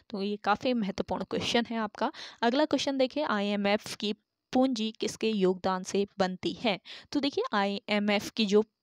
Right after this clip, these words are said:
पूंजी है, आईएमएफ़ का फुल फॉर्म होता है इंटरनेशनल मॉनेटरी फंड, ये ध्यान रखेंगे। तो आईएमएफ़ की जो पूंजी होती है,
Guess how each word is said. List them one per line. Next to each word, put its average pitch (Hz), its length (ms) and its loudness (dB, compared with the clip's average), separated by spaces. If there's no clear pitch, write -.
पूंजी 214 360 2
है, 190 280 -2
आईएमएफ़ 202 680 0
का 214 140 2
फुल - 220 -6
फॉर्म - 260 -2
होता 202 260 -4
है 214 200 -6
इंटरनेशनल 196 720 -6
मॉनेटरी 190 560 0
फंड, 180 460 2
ये 214 120 2
ध्यान - 280 -10
रखेंगे। - 380 -8
तो 180 340 6
आईएमएफ़ 220 600 0
की 220 100 -2
जो 208 200 6
पूंजी 214 600 2
होती 185 400 2
है, 202 260 0